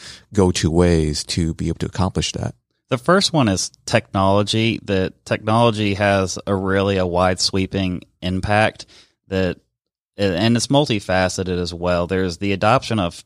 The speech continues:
Speaker 2: technology within the industry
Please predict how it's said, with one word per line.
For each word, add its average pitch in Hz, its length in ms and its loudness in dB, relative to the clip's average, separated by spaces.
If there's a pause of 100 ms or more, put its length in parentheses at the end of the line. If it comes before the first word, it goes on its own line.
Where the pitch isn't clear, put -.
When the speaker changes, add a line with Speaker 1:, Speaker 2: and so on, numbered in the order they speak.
Speaker 2:
technology 92 800 2
within 90 580 0
the 92 140 -2
industry 85 760 -2